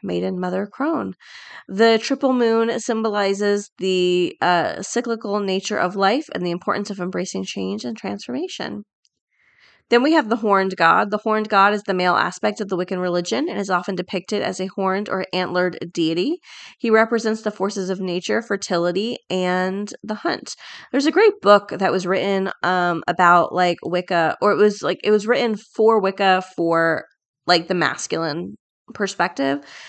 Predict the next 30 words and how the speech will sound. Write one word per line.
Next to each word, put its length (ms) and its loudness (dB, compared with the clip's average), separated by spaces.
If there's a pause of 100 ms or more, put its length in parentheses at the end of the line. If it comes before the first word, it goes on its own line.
(160)
I 60 -4
think 180 0
it's 120 -2
called, 480 -2
uh, 280 -2
Stag 840 0
Wand 800 -2
and, 480 -4 (2250)
ooh. 480 -4 (800)
Okay, 160 2
if 80 0
you 100 -2
just 160 -4
Google, 300 0
like, 180 -4
Stag 400 -4
Wand 440 -4
book, 260 2
I'm 80 -8
sure 160 -8
it'll 100 -4
come 180 -10
right 120 -4
up. 140 -10 (1700)
Um, 600 6
let's 220 0
see. 100 0
The 60 -2
triple 280 2
goddess 680 4